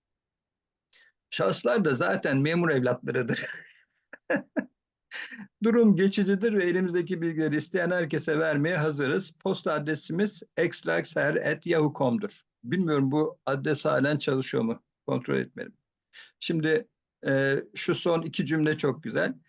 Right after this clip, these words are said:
"Gerek bize katılmak isteyen yeni korsanlara,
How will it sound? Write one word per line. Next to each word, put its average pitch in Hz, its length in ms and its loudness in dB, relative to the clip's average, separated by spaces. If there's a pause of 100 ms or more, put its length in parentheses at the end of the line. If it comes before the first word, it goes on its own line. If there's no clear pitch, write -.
(240)
"Gerek 220 360 0
bize 196 220 0
katılmak 190 440 0
isteyen - 680 -2 (180)
yeni 156 260 2
korsanlara, 135 840 0